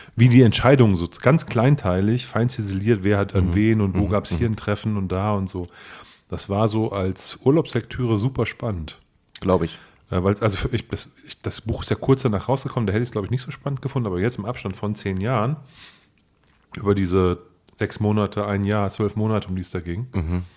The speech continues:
Speaker 1: so zweitausendfünfzehn, zweitausendsechzehn, fand ich sehr interessant, hat mich gefesselt im Urlaub. So in Kroatien am Pool sitzen kann man sich so eine schwere Lektüre dann auch mal relativ entspannt reinziehen.
Speaker 2: Ja.
Speaker 1: Das war, war,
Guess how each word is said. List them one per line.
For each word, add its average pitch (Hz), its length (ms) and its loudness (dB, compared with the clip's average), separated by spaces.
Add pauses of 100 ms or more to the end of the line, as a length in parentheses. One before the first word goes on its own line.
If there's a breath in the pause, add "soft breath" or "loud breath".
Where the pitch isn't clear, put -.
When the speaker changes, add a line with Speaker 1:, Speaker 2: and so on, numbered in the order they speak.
(180 soft breath)
Speaker 1:
so 95 80 -6
zweitausendfünfzehn, - 540 -8
zweitausendsechzehn, 90 460 -2
fand 117 240 0
ich 117 120 -2
sehr 113 140 -2
interessant, 110 480 -2
hat - 120 -10
mich - 320 -6
gefesselt 113 460 -2
im 87 140 -4
Urlaub. 95 360 -4 (440 loud breath)
So 165 100 4
in 196 80 10
Kroatien 165 400 6
am 113 100 4
Pool 135 220 4
sitzen 117 240 0
kann 104 140 0
man 101 100 4
sich 95 80 -4
so 101 60 0
eine 98 100 2
schwere 107 260 0
Lektüre 98 420 -2
dann 90 140 0
auch 90 80 -4
mal 92 140 -2
relativ 92 280 -4
entspannt 92 460 -6
reinziehen. 104 560 -2 (500)
Speaker 2:
Ja. 90 280 0 (140)
Speaker 1:
Das 104 180 -4
war, 120 200 2
war, 110 200 6